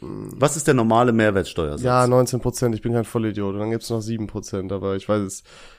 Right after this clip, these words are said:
Speaker 2: Da gibt's, es gibt, ich hab nämlich letztens, hab ich ein, ein, irgendein Meme oder ein TikTok ge-, gesehen
Speaker 1: Mhm.
Speaker 2: von so einem Politiker, der eine Rede geschmissen hat. Wenn du, äh,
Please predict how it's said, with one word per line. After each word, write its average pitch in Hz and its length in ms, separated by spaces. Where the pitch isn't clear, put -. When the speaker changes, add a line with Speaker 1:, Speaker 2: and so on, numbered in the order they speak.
Speaker 2:
Da 120 60
gibt's, 139 240
es 117 200
gibt, 196 200
ich 143 100
hab 190 140
nämlich 165 240
letztens, 180 440
hab 147 120
ich 135 100
ein, 131 440
ein, - 40
irgendein 131 480
Meme 131 160
oder 110 100
ein 104 80
TikTok 139 360
ge-, 104 260
gesehen 110 480
Speaker 1:
Mhm. 80 160
Speaker 2:
von 120 180
so 117 120
einem 113 160
Politiker, 123 480
der 110 100
eine 110 160
Rede 127 200
geschmissen 110 400
hat. 143 200
Wenn 143 340
du, 143 300
äh, 127 380